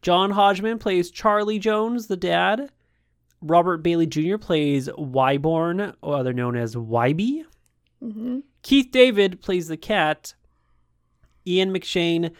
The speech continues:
Speaker 1: plays Sergei Bobinski. And Carolyn Crawford plays Missus Lovett. Did I miss anybody you want to mention?
Speaker 2: No, you've got all the
Speaker 1: <coughs>
Speaker 2: people. You've nailed it.
Speaker 1: Amazing.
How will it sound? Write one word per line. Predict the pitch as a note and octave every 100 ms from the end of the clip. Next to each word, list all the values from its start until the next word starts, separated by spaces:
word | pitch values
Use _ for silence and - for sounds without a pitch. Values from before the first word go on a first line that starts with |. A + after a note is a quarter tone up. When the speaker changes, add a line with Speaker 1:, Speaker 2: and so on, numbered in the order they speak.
| _ _
Speaker 1:
plays | - D3+ C3 B2
Sergei | - F#3+ F#3+ F3+ F#3 F#3 F#3 F3
Bobinski. | C3+ C#3+ C3+ A#3+ - - A#3 A#3+ B3 _ _ _ _ _ _
And | C#3 A#2+
Carolyn | D#3 E3+ F3
Crawford | - D3 C#3+ D3
plays | - A2+
Missus | B2 B2 - C3
Lovett. | A#2+ A2+ A#2 A#2 - _
Did | -
I | B2+
miss | C#3+ C#3 -
anybody | D3+ E3 E3 E3 E3+ E3+
you | D3 C3
want | B2 B2
to | -
mention? | A#2+ G#2+ C#3+ D3 D#3+ _ _ _ _ - _ C4
Speaker 2:
No, | A3 A3+ C#4 E4
you've | A#3+ G#3+
got | - A#3+ C4
all | B3+
the | -
Speaker 1:
<coughs> | -
Speaker 2:
people. | E4 - - - - A3+
You've | A3 A3
nailed | G#3+ A#3+ D#4 G3
it. | - - _ _ _ _ _ _ _ _ _ _ D3+
Speaker 1:
Amazing. | C#3+ D3 B2+ A#2+ G#2+